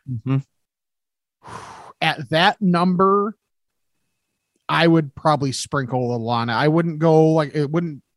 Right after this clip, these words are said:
Speaker 2: it wouldn't be any huge bet for me, but I would actually probably s-, probably sprinkle a little on there. Now, I don't think it's that, I,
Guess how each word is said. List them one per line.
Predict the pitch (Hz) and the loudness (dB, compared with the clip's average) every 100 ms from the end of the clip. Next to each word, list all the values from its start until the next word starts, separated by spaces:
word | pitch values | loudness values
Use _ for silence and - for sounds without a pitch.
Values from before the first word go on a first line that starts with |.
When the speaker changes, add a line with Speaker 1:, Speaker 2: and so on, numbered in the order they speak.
| _ _ _ - | _ _ _ -6
Speaker 2:
it | 147 | -2
wouldn't | 180 190 | 0 0
be | 185 170 | 0 0
any | 180 175 160 | 0 0 -2
huge | - 202 214 208 175 | 0 0 2 -2 -4
bet | 208 208 - | -2 -4 -4
for | - 220 220 | -4 -2 -2
me, | 233 247 - _ _ _ _ _ _ | -6 -10 -14 _ _ _ _ _ _
but | 190 | 2
I | 190 | 4
would | 185 | 4
actually | 170 175 - 175 156 | 0 -2 -4 -4 -4
probably | - 165 147 151 | -2 -2 0 -6
s-, | - - _ _ _ _ | -8 -16 _ _ _ _
probably | - 170 170 151 156 | -2 0 0 -2 -6
sprinkle | - 156 139 143 131 | -6 -8 -6 -8 -6
a | |
little | 127 120 | -8 -6
on | 117 107 | -6 -6
there. | 107 104 113 | -8 -8 -4
Now, | 165 165 | -2 0
I | 160 | -2
don't | 208 - | -2 -4
think | 240 240 | -6 -4
it's | 233 - - | -6 -8 -8
that, | 156 175 - | -4 -4 -2
I, | 160 | -4